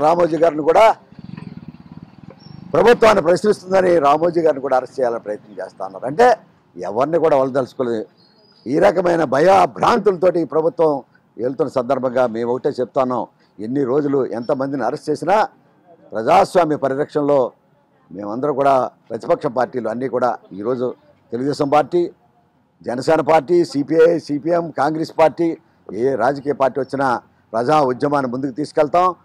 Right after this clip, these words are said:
ప్రజాస్వామ్య కోర్టులో నూట డెబ్బై ఐదు కో-, కేసులు, నూట డెబ్బై సీట్లకు నూట డెబ్బై ఐదు వస్తున్నావాడు ఎందుకు ఇంత అన్యాయంగా నువ్వు అక్రమంగా అరెస్టులు చేస్తున్నావు, అవినీతి మరకలు చేస్తున్నావు? ఆత్మ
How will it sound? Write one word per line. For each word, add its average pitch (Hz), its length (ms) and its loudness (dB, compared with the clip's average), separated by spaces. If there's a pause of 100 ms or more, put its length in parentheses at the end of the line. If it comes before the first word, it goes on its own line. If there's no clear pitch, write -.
(200)
ప్రజాస్వామ్య 170 680 2
కోర్టులో 160 320 4 (460)
నూట 156 180 0 (120)
డెబ్బై 135 280 2
ఐదు 180 140 4
కో-, 160 280 6
కేసులు, 151 340 -2 (100)
నూట 139 180 2 (100)
డెబ్బై 147 260 2
సీట్లకు 143 300 -6
నూట 135 160 2
డెబ్బై 143 200 0
ఐదు 131 120 -6
వస్తున్నావాడు 135 460 -2 (400)
ఎందుకు 160 240 -10 (100)
ఇంత 120 120 -10 (100)
అన్యాయంగా 151 480 -2
నువ్వు 120 160 -2
అక్రమంగా 143 520 -2
అరెస్టులు 120 340 -8
చేస్తున్నావు, 127 480 -2 (360)
అవినీతి 175 400 2
మరకలు 151 280 0 (100)
చేస్తున్నావు? 143 400 0 (420)
ఆత్మ 214 320 2